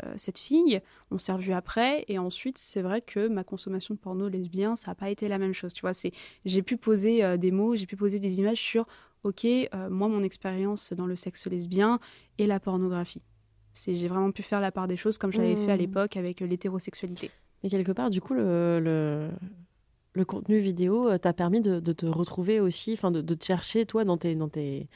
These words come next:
Speaker 2: dans tes orientations.
Speaker 1: Ouais, totalement.
Speaker 2: Hmm. Ça, c'est
Speaker 1: Après,
Speaker 2: super.
Speaker 1: euh, je, je savais déjà que j'étais attirée par les filles, tu vois, c'est pas la, la pornographie qui m'a fait,
Speaker 2: D'accord. «
Speaker 1: Ah, tiens, euh, des filles qui se frottent les frifris,
Speaker 2: Ouais.
Speaker 1: euh, ça
Speaker 2: Mais,
Speaker 1: m'excite. »
Speaker 2: mais ça t'a confirmé une espèce d'excitation que, euh, voilà.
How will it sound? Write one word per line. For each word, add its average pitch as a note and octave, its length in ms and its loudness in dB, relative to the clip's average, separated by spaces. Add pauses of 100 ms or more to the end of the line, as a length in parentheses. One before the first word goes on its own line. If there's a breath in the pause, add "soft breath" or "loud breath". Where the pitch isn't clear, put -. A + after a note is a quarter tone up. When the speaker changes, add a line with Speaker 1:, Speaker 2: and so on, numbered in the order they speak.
(520 loud breath)
Speaker 2:
dans - 80 0
tes E3+ 160 0
orientations. E3 520 0 (240)
Speaker 1:
Ouais, A#3 160 -4 (520)
totalement. A3 420 -2 (180)
Speaker 2:
Hmm. G3 280 -2 (440)
Ça, - 0 -
c'est A3 60 0
Speaker 1:
Après, A#3 200 -4 (100)
Speaker 2:
super. A#3+ 100 4
Speaker 1:
euh, G#3+ 40 2
je, G3+ 240 -2
je G3 120 -4
savais G#3 260 0
déjà G#3 220 2
que G#3+ 60 -10
j'étais F#3+ 180 -2
attirée F#3+ 260 -6
par G3 160 -8
les F#3+ 60 -6
filles, G3 180 -8
tu - 120 -14
vois, G3 100 -8
c'est - 160 -16
pas G3+ 120 -8
la, F#3+ 280 -8
la F#3+ 100 -6
pornographie G3 600 -2
qui - 160 -10
m'a G3 80 2
fait, G#3+ 80 2
Speaker 2:
D'accord. « F#3 140 -2 (300 loud breath)
Speaker 1:
Ah, B3+ 240 0
tiens, A#3+ 280 -4
euh, G3 80 -2
des G3 120 -6
filles G#3+ 300 -6
qui - 160 -14
se - 140 -10
frottent - 240 -12
les G#3 60 -8
frifris, - 360 -6
Speaker 2:
Ouais. A#3+ 120 0
Speaker 1:
euh, G3 60 -6
ça - 140 -8
Speaker 2:
Mais, G3 100 -4
Speaker 1:
m'excite. » G3 340 -6 (200 loud breath)
Speaker 2:
mais F#3+ 60 -2
ça G3 120 0
t'a F3+ 140 0
confirmé F#3+ 640 0
une F3 120 2
espèce E3+ 280 -2
d'excitation F3 600 -2
que, F#3 120 -8
euh, D3+ 260 -6
voilà. D#3 200 -6